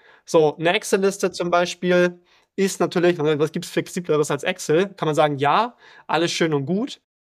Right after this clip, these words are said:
Aber jetzt stell dir vor, du bist ein Unternehmen, nicht nur in Deutschland tätig, sondern hast vielleicht noch ein, jetzt vor, in, nach Frankreich zu expandieren, Holland,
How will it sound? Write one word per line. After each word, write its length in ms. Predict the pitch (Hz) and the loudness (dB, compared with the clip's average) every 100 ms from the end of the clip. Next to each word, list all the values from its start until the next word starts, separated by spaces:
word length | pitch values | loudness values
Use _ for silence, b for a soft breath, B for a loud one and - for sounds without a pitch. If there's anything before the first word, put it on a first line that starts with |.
| _ _ | _ _
Aber 240 | - 160 170 | -2 2 2
jetzt 140 | 165 | 2
stell 160 | - 220 | 2 2
dir 100 | 185 | 2
vor, 300 | 170 185 196 | 2 2 2
du 100 | 175 | 0
bist 260 | 202 208 | -2 -2
ein 40 | 180 | -2
Unternehmen, 640 | 165 156 151 165 180 190 208 | -2 -2 0 2 0 -4 -6
nicht 260 | 165 165 - | -4 -2 0
nur 100 | 147 | 0
in 80 | |
Deutschland 380 | 139 175 175 160 | 4 2 2 -4
tätig, 280 | - 160 156 | -2 -4 -2
sondern 200 | 147 156 | -2 -2
hast 140 | 156 | -4
vielleicht 240 | - 156 151 | -2 -2 0
noch 180 | 147 147 | -4 -4
ein, 240 | 139 135 b b | -8 -8 b b
jetzt 140 | 156 | -8
vor, 220 | - 160 | 0 0
in, 240 | 156 143 139 | 2 -4 -2
nach 160 | 143 | -4
Frankreich 440 | - 196 220 185 180 | -2 -4 0 -2 0
zu 100 | 175 | -2
expandieren, 760 | 170 - 170 151 156 156 151 147 B B B | -4 -4 -4 -2 0 2 2 -2 B B B
Holland, 560 | 180 180 165 170 - | 0 0 -2 -4 -10